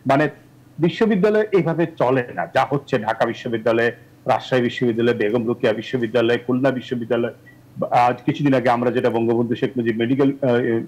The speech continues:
বঙ্গবন্ধু শেখ মুজিব প্রযুক্তি বিশ্ববিদ্যালয় গোপালগঞ্জে যা দেখি, বিশ্ববিদ্যালয়ের শিক্ষকদের মান আজকে যে জায়গায় পৌঁছেছে, এই কারণে বললাম যে শিক্ষকরা একটু উপাচার্য হন,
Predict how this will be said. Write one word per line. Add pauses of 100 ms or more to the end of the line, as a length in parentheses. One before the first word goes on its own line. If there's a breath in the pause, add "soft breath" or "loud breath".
(100)
বঙ্গবন্ধু
শেখ
মুজিব (420)
প্রযুক্তি
বিশ্ববিদ্যালয়
গোপালগঞ্জে
যা
দেখি, (680 loud breath)
বিশ্ববিদ্যালয়ের
শিক্ষকদের
মান
আজকে
যে
জায়গায়
পৌঁছেছে,
এই
কারণে
বললাম
যে
শিক্ষকরা
একটু
উপাচার্য
হন,